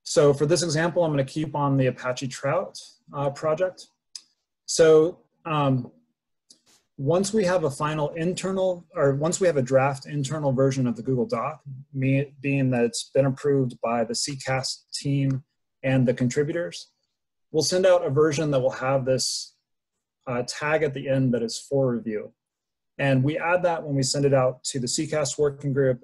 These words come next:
and the non-native aquatics community of practice to ask for, so that's what that denotes for us, because we keep an archive of the previous versions. So, uh, for people that are normally just reviewing case studies, this is what it will look like when it gets to you.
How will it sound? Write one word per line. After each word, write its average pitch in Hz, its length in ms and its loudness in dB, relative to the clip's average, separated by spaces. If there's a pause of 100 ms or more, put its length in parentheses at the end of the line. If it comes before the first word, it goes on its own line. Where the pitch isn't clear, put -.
(120)
and 127 220 0
the 120 40 2
non-native 123 420 2
aquatics 123 800 -2 (120)
community 123 280 0
of 107 100 -6
practice 131 540 -6
to - 200 -12
ask 123 240 -10
for, 113 200 -6 (960)
so 107 120 -14
that's 104 220 -10
what 107 100 -10
that 107 160 -12
denotes 104 300 -16
for 160 160 -2
us, 143 180 -12 (220)
because 135 240 -2
we 120 80 -4
keep 117 160 -6
an 110 80 -4
archive 104 380 -10
of 104 100 -14
the 107 80 -16
previous 101 320 -16
versions. - 480 -20 (1800)
So, 156 600 6
uh, 143 260 2
for 147 160 -6
people 190 300 0
that 175 140 6
are 143 80 4
normally 143 280 2
just 135 220 -2
reviewing 139 340 -2
case 160 240 -6
studies, 160 320 2
this 156 180 -2
is 151 120 -8
what 147 140 2
it - 20 2
will 120 160 -4
look 127 160 0
like 139 240 -4
when 120 100 -2
it 113 60 -2
gets 123 280 -6
to 127 60 -4
you. 156 380 -4